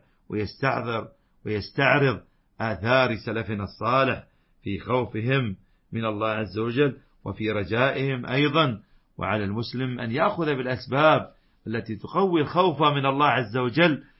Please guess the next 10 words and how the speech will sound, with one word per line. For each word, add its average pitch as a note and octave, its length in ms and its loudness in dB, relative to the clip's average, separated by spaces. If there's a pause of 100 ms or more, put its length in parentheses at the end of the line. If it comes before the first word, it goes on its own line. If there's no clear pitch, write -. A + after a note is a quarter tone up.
(200)
أن G#2+ 80 -4
يتذكر C#3 460 -2
عظمة C#3+ 460 2
الله C3+ 280 -2
تعالى C#3 420 0
وقدرته، C3 580 0
أن - 480 -10
يتذكر C#3 520 -2
الموت D3+ 440 4
والخاتمة، F3 800 2